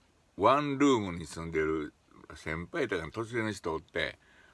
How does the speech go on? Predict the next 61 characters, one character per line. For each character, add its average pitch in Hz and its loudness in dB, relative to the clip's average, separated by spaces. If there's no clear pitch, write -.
ワ 131 2
ン 160 -4
ル 160 8
ー 156 6
ム 123 -2
や 101 2
ね 90 -4
ん 82 -6
け 76 -10
ど、 78 -12
そ 87 -6
の 82 -2
ワ 143 8
ン 175 -2
ル 165 10
ー - 2
ム 104 0
い 98 -4
っ - -10
ぱ 127 8
い 123 8
い 160 2
っ 175 -8
ぱ 127 10
い 104 6
に 87 -6
ベ 87 8
ッ 95 4
ド 78 0
の 87 -6
人 73 -6
お 69 -4
っ - -6
て - -14
ね、 65 -14
な 76 -8
ん 67 -14
か - -20
そ - -14
れ 69 -8
め 76 -16
っ - -20
ち - -8
ゃ - -4
憧 117 -4
れ 113 -4
ま 110 -6
し - -12
て、 - -16
あ - -14
ー、 - -14
な 82 -4
ん 85 -10
て 85 -12
か - -12
っ - -18
こ 73 -6
い 64 -10
い - -14
な 60 -10
っ 55 -16